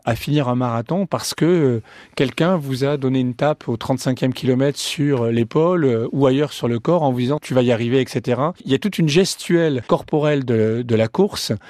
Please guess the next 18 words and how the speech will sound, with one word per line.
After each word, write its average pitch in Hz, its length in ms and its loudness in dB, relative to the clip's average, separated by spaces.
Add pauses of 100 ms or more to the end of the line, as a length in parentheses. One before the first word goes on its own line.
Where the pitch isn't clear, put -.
(340)
qui - 120 0
est 131 40 4
vraiment, 143 540 0
euh, 110 300 2 (340)
unique, 165 480 2
euh, 110 400 0 (400)
et 123 80 2
qui, 143 180 0
je 135 80 2
crois, 202 240 2
s'inscrit 175 400 0
quand 151 220 0
même 180 140 0
dans 147 120 2
l'idée 151 380 0
d'un 131 140 2
rassemblement 156 840 -2
joyeux, 131 420 0